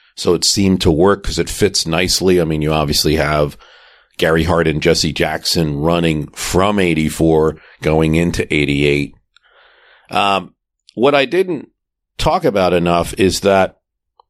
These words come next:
Biden has a tough decision on whether to withdraw or not. And I think a lot of it has to do, if you look at both the staff accounts and his own memoir,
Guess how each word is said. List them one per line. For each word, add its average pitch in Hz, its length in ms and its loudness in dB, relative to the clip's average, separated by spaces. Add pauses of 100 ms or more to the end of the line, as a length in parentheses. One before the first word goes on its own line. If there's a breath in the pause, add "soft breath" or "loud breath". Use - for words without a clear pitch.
(1000 loud breath)
Biden 147 640 -4
has 127 240 0
a 117 60 -2
tough 135 300 -2
decision 110 460 0
on 82 180 0
whether 95 260 4
to 101 140 0
withdraw 95 540 2
or 73 100 -4
not. - 360 -10 (560 loud breath)
And 95 440 -2 (160)
I 98 100 2
think 127 300 -2
a - 80 0
lot 107 400 4
of 131 100 2
it 127 80 2
has 117 340 2
to 101 100 -2
do, 107 340 4
if 92 120 2
you 92 160 4
look 98 240 4
at 95 220 0
both 95 380 2
the 87 440 2 (160)
staff 117 400 0
accounts 90 520 -2
and 87 320 -2
his 82 240 0
own 101 280 0
memoir, 78 600 0